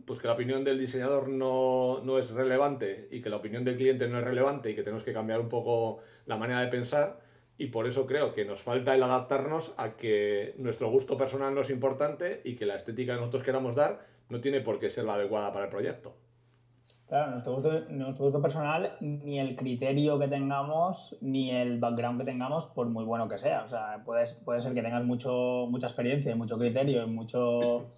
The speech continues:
Speaker 1: <laughs>
Speaker 2: savoir-faire, pero luego si no fu-, si no funciona en el sentido más, mm, llano del término, si no funciona a nivel de, pues, clics, eh, conversiones, todo esto tan, tan comentado hoy en día,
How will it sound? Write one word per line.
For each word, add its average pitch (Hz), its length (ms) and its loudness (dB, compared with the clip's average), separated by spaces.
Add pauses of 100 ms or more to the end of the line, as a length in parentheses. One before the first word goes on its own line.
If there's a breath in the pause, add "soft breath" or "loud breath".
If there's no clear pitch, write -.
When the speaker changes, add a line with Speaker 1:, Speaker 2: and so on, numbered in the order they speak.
Speaker 1:
<laughs> - 180 -20
Speaker 2:
savoir-faire, 123 720 0 (420 soft breath)
pero 123 280 2
luego 123 300 0
si 135 200 -4
no 127 160 -8
fu-, 139 240 -10 (160)
si 135 140 -6
no 131 120 -2
funciona 139 600 0
en 120 80 -4
el 117 100 -2
sentido 123 480 -4
más, 135 540 0
mm, 135 800 -6
llano 131 300 2
del 127 360 -2
término, 139 480 0
si 131 80 -6
no 120 100 0
funciona 127 340 0
a 123 40 0
nivel 120 280 4
de, 127 380 2
pues, 120 160 -4
clics, 135 440 0
eh, 120 360 2
conversiones, 120 920 0
todo 120 180 2
esto 123 480 0
tan, 123 380 2 (540 loud breath)
tan 131 880 -2
comentado 127 420 0
hoy 127 120 0
en 123 100 2
día, 139 380 0